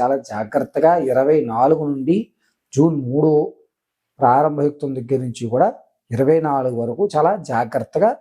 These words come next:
ఉండాలి. ఇక ఈ రాశిలో ఉన్నటువంటి ఆడవారు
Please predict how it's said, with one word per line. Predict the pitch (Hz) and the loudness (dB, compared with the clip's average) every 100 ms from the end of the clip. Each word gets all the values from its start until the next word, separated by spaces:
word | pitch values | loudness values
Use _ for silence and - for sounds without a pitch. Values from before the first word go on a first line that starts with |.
| - | -6
ఉండాలి. | 147 120 92 _ _ _ _ _ _ _ _ _ - 165 | 0 0 -2 _ _ _ _ _ _ _ _ _ -8 0
ఇక | 214 196 113 113 - _ _ _ _ | 4 4 0 -6 -12 _ _ _ _
ఈ | 202 220 | 0 2
రాశిలో | 156 117 147 202 185 | 2 0 0 2 2
ఉన్నటువంటి | 196 190 180 180 175 170 180 143 131 - _ _ - | 2 0 -4 -4 -4 -2 0 0 -2 -10 _ _ -8
ఆడవారు | 131 139 160 170 165 175 170 131 | -2 2 2 4 2 2 0 0